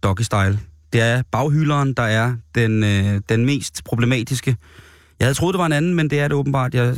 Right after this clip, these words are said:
øh, jeg ved ikke, om det er, fordi de laver sådan noget springgræsk, hvor der er firs meters tilløb, og så er der tretten meters frit svæv, og så er der absolut ingen nydelse.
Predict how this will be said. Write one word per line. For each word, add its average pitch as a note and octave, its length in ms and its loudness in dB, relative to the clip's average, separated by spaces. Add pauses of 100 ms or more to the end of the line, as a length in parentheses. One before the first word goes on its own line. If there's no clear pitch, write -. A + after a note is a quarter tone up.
øh, A#2 180 0 (360)
jeg A#2 120 2
ved C3 100 2
ikke, C3 140 0
om A#2+ 80 2
det B2 80 0
er, - 20 -4
fordi B2+ 220 0
de B2 100 0
laver A#2+ 200 2
sådan C3+ 100 -4
noget A2+ 140 2
springgræsk, C#3+ 560 -2
hvor B2 140 0
der B2 80 0
er A#2+ 100 2
firs - 260 -2
meters A#2 200 0
tilløb, C#3+ 340 0
og A2 100 0
så - 80 -2
er A#2 60 2
der A#2 260 0 (580)
tretten C3 280 0
meters B2 320 0
frit C#3+ 200 -2
svæv, C3+ 280 0
og G#2+ 120 0
så A#2+ 80 0
er A#2+ 100 2
der A2+ 320 2 (140)
absolut B2+ 580 -2
ingen B2 220 2
nydelse. C3 440 0